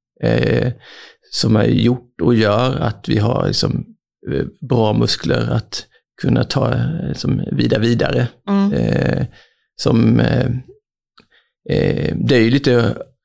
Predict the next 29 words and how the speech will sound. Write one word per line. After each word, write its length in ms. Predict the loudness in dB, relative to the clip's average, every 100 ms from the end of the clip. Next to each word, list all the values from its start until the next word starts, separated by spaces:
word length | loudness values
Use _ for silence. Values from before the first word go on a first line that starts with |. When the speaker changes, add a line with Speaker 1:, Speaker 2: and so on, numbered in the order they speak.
| 0
Speaker 1:
eller 200 | 2 4
lite 340 | 4 4 2
det 100 | 2 2
är 40 |
vår 140 | 2 2
vision 420 | 2 2 2 2
att 320 | 0 -4 -12 -16 _ _ _ -4
växa 260 | -4 0 2
vidare. 460 | 2 2 2 0 -4 _ _ -20 -6
Och, 320 | -4 -4 -2
eh, 400 | -2 0 0 -2 -2
med 400 | -2 0 0 -2
Canfor 480 | 0 0 0 2 2
i 120 | 4
ryggen 440 | 2 0 0 0 0
så 160 | 0
har 120 | 0 0
vi 80 | 0
ju 80 |
en, 200 | 2 0 -2 _ -2
en 100 | 2
helt 280 | 4 2 0
annan 160 | 2
möjlighet 420 | 2 2 0 0
att 260 | -4 -4 -8 -8
spinna 340 | -4 0 2
vidare 260 | 2 2 -2
på 120 | -2
det. 160 | -2